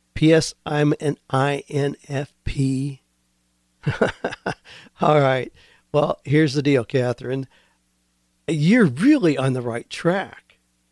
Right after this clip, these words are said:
You moved out of teaching because it's stressful, but you took those same skills, those, that same desire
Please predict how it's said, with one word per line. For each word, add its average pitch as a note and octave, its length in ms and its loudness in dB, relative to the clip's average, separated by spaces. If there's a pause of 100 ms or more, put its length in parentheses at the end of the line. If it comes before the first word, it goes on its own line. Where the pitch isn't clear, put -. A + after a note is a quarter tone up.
(200)
You C3+ 80 -4
moved D#3 260 6
out F3+ 160 6
of A#3+ 140 0
teaching F#3 560 4
because B2+ 280 -4
it's F3 140 -6
stressful, C#3 720 -2 (320)
but - 180 2
you F3 60 0
took F#3+ 200 0
those D3+ 200 6
same A#3 500 0
skills, C#3 760 0
those, - 440 0
that D3 200 0
same A3 360 0
desire D3 520 -2